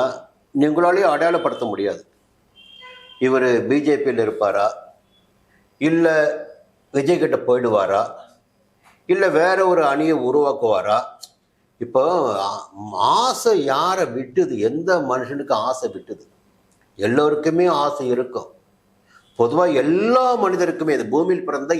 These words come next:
எல்லா மனிதருக்குமே ஒருவரை பார்த்து, ஒருவரை பார்த்து, பார்த்து, பார்த்து அவரை மாதிரி நம்ம ஆகணும், இல்ல அமைச்சர் ஆகணும், இல்ல மந்திரி ஆகணும்,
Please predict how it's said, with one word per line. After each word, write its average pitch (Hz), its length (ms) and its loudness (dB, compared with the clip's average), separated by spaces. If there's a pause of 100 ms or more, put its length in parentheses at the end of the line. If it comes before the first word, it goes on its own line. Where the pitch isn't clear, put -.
(120)
எல்லா 196 320 2 (140)
மனிதருக்குமே 135 580 -2 (840)
ஒருவரை 226 400 2 (140)
பார்த்து, 156 380 0 (240)
ஒருவரை 151 360 2 (120)
பார்த்து, 185 340 -2 (140)
பார்த்து, 180 260 -2 (140)
பார்த்து 156 320 0
அவரை 143 240 -2
மாதிரி 151 220 0
நம்ம 123 220 0
ஆகணும், 117 360 -6 (880)
இல்ல 175 100 4 (100)
அமைச்சர் 156 360 0
ஆகணும், 113 360 -4 (380)
இல்ல 185 100 2 (100)
மந்திரி 170 340 0
ஆகணும், 120 380 -4